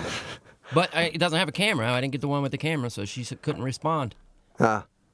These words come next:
Speaker 2: well, maybe you
Speaker 1: I
Speaker 2: should
Speaker 1: tried to put
Speaker 2: maybe
Speaker 1: my
Speaker 2: you should pony up.
Speaker 1: titties on her, but
Speaker 2: Tonight I'm drinking Twisted Tea. What are you drinking?
Speaker 1: I am starting off with some aloe, which is a hell of a good drink if you
Speaker 2: You're
Speaker 1: haven't
Speaker 2: drinking
Speaker 1: had it.
Speaker 2: aloe?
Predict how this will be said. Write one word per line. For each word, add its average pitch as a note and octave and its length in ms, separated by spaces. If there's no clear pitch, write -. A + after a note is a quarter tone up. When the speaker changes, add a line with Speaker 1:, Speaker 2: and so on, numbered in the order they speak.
Speaker 2:
well, A2 180
maybe B2+ 200
you - 40
Speaker 1:
I - 60
Speaker 2:
should B2+ 80
Speaker 1:
tried D3+ 180
to C#3 60
put A#2+ 100
Speaker 2:
maybe B2+ 120
Speaker 1:
my - 40
Speaker 2:
you - 20
should C#3 160
pony D#3+ 280
up. - 120
Speaker 1:
titties C3 340
on A2+ 120
her, A2+ 180
but F#2 240
Speaker 2:
Tonight E3 240
I'm D3+ 100
drinking D3+ 260
Twisted - 320
Tea. D#3 200
What C3+ 120
are - 20
you B2+ 60
drinking? G2+ 320
Speaker 1:
I C#3 340
am C3 640
starting D#3 540
off D3+ 260
with C3 200
some A#2 400
aloe, C3 460
which G#2+ 200
is G2+ 140
a F#2+ 80
hell A#2 240
of A2 80
a G#2 80
good A2 220
drink A2 340
if G2+ 140
you A2 80
Speaker 2:
You're G#2+ 80
Speaker 1:
haven't G2+ 120
Speaker 2:
drinking A#2 280
Speaker 1:
had E2+ 100
it. - 40
Speaker 2:
aloe? D#3 340